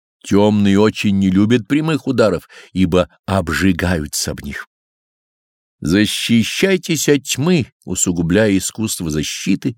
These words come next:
и обостряя тонкость ее приемов.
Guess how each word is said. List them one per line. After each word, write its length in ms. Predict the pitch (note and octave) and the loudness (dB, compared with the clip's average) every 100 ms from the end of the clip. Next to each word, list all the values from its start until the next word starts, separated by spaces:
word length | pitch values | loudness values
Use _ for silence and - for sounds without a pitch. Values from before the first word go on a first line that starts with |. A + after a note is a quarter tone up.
| _ _ - - - - | _ _ -20 -18 -16 -4
и 60 | F#2+ | 0
обостряя 560 | F2+ F2+ - F#2+ F2+ - | 0 0 0 0 0 -2
тонкость 540 | - G#2 F#2 F#2 - F#2+ | -2 0 0 -6 -6 -4
ее 160 | E2 | -4
приемов. 560 | C#2+ E2 G2+ G#2+ D#2 | -4 -2 0 0 -6